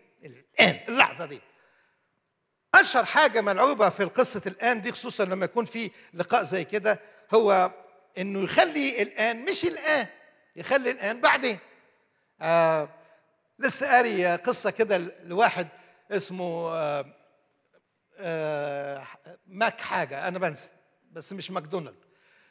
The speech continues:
آه، آه، هو اسمه ماك، خلينا نسميها ريد بلاك، ما،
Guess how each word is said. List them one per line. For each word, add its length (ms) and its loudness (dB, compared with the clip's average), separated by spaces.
آه، 720 0
آه، 200 -12
هو 280 -4
اسمه 280 -10
ماك، 340 -4
خلينا 240 -4
نسميها 400 -2
ريد 180 -8
بلاك، 460 0
ما، 640 -6